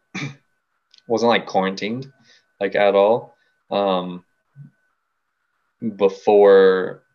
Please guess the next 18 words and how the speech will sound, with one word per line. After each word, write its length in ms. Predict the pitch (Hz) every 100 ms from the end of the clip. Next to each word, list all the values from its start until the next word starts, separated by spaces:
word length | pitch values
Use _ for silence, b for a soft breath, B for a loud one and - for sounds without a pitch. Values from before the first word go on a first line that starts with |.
| -
I 120 | 95
decided, 720 | 90 - 98 92 90 90 - _ _ _ _ _ _ _
or 160 | 120 101
after 300 | 107 101 117
I 120 | 101
decided 500 | 95 95 101 95 90
that 100 | 95
I 80 | 87
wanted 260 | 90 90 87
to 60 |
release 400 | 87 87 87 -
music, 460 | 92 87 95 - _ -
'cause 140 | 95
it 40 | 95
was, 140 | 95
like, 200 | 98 92 -
in 200 | 95 87
May 380 | 90 87 -